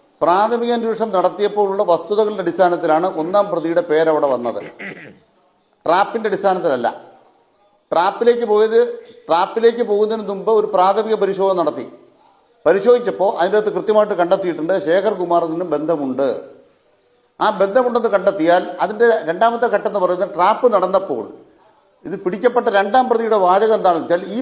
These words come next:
പണം എനിക്ക് വേണ്ടിയല്ല, ഞാൻ നിരപരാധിയാണ്, മറ്റുള്ള ആളുകൾക്ക് വേണ്ടിയാണെന്ന് അപ്പം തന്നെ അയാൾ പറയുന്നുണ്ട്. അത് ബി എൻ എസ് പ്രകാരം റെസ് ഗസ്റ്റ് എന്ന് പറയും, തെളിവ് നിയമപ്രകാരം. അതിൻ്റെ അർത്ഥം എന്താണെന്ന് വെച്ചാൽ, ആ ഘട്ടത്തിൽ ആദ്യത്തെ അയാളുടെ പ്രതികരണം, "എനിക്കുള്ള പണമല്ല ഈ രണ്ട്,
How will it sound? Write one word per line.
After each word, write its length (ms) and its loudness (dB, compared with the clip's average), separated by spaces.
പണം 260 2
എനിക്ക് 260 -6
വേണ്ടിയല്ല, 380 2
ഞാൻ 100 0
നിരപരാധിയാണ്, 680 0
മറ്റുള്ള 380 -2
ആളുകൾക്ക് 340 2
വേണ്ടിയാണെന്ന് 480 0
അപ്പം 240 -2
തന്നെ 160 -2
അയാൾ 160 2
പറയുന്നുണ്ട്. 440 -2
അത് 180 -2
ബി 80 -6
എൻ 220 0
എസ് 160 -6
പ്രകാരം 520 2
റെസ് 240 0
ഗസ്റ്റ് 240 -2
എന്ന് 140 -2
പറയും, 300 -2
തെളിവ് 260 0
നിയമപ്രകാരം. 540 0
അതിൻ്റെ 180 4
അർത്ഥം 180 0
എന്താണെന്ന് 280 0
വെച്ചാൽ, 360 0
ആ 280 0
ഘട്ടത്തിൽ 380 2
ആദ്യത്തെ 480 0
അയാളുടെ 200 4
പ്രതികരണം, 560 0
"എനിക്കുള്ള 380 2
പണമല്ല 480 2
ഈ 80 2
രണ്ട്, 200 -2